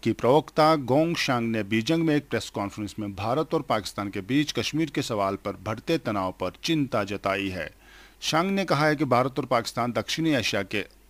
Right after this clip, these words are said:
दो अहम देश हैं, लेकिन कश्मीर में तनावपूर्ण हालात इस विवाद पर सभी का ध्यान आकर्षित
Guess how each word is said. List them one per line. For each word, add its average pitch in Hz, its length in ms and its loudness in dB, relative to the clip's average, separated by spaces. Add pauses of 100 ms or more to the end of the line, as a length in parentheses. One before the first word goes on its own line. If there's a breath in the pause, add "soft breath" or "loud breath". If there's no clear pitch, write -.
दो 117 240 -2
अहम 160 460 -2
देश 104 340 0
हैं, 82 180 -8 (320 soft breath)
लेकिन 139 280 0
कश्मीर 123 380 -2
में 113 140 -4
तनावपूर्ण 104 600 -4
हालात 123 580 0 (320 loud breath)
इस 175 220 0
विवाद 110 380 2
पर 107 200 -2
सभी 113 560 -2
का 135 180 2
ध्यान 98 500 -4 (300 loud breath)
आकर्षित 113 760 -2